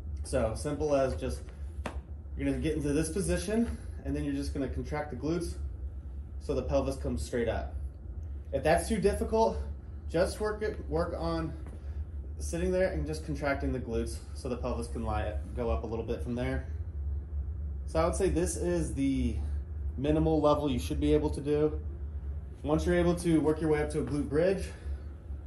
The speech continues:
and get a nice, good contraction there, as that begins to get easy, you can then move on to the next level. Grab a resistance band of some sort. And what's great about the resistance bands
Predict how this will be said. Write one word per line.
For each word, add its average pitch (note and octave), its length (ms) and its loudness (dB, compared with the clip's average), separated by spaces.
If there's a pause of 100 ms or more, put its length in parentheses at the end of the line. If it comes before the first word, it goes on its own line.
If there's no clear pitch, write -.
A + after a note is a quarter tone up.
(140)
and C3 100 -2
get D3 120 4
a D3 40 6
nice, C#3+ 520 0 (100)
good D#3 160 0
contraction D3 500 2
there, D#3+ 440 2 (360)
as A#2 80 -2
that D3+ 160 4
begins E3 300 0
to D3+ 60 -2
get D#3+ 180 2
easy, F3 280 0
you F3+ 140 0
can D3 140 -2
then D3+ 160 4
move C#3 120 4
on C#3+ 160 2
to - 80 -8
the C#3+ 60 -4
next C#3 300 -2
level. E3 400 -2 (220)
Grab C#3+ 160 2
a C3 60 0
resistance D3 540 -2
band E3 300 -4
of F3+ 80 -6
some F#3+ 200 0
sort. G3 480 -2 (200)
And C3 80 -6
what's C#3+ 160 0
great F3+ 200 -2
about F#3 200 4
the D#3+ 80 0
resistance E3+ 500 2
bands G#3 460 4